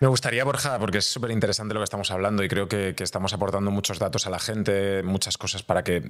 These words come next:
os podáis llevar a casa y, y podáis trabajarlo, ¿no? Pero, eh,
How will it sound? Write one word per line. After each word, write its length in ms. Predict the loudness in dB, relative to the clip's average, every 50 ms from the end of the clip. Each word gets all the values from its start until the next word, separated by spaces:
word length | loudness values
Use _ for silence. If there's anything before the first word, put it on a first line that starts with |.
| -8 -8
os 120 | -8 -8 -6
podáis 240 | -4 -2 0 2
llevar 180 | 2 2 2 2
a 80 | 2 0
casa 420 | 0 0 0 -2 -2 -4 -4 -2
y, 280 | 0 0 2 2 0 0
y 100 | 0 0
podáis 420 | 2 2 2 2 2 2 0 -2
trabajarlo, 580 | -2 -4 -4 -4 -4 -2 -2 -2 0 0 0 0
¿no? 180 | 0 -2 0 0
Pero, 240 | 0 0 0 -2 -4 -8 -10 -12 -10 -4
eh, 480 | 0 2 2 2 2 0 -2 -4 -6 -10